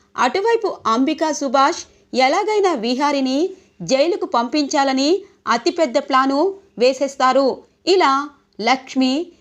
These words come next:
విహారి జీవితాలని మలుపు తిప్పబోతున్నారు యమునమ్మ, అలాగే అంబిక. మరి విహారి లక్ష్మి తన భార్య అని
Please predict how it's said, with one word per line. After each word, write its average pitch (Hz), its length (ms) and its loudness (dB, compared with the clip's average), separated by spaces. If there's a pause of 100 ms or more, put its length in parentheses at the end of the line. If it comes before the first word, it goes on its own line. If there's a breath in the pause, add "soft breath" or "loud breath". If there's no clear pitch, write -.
(140 loud breath)
విహారి 392 460 0
జీవితాలని 269 960 0 (600)
మలుపు 294 320 0
తిప్పబోతున్నారు 277 1120 -2 (160)
యమునమ్మ, 269 720 2 (160)
అలాగే 262 560 2 (220)
అంబిక. 247 580 2 (320 soft breath)
మరి 233 220 2
విహారి 269 720 0 (760)
లక్ష్మి 262 420 0
తన 339 300 0
భార్య 226 540 2
అని 294 360 0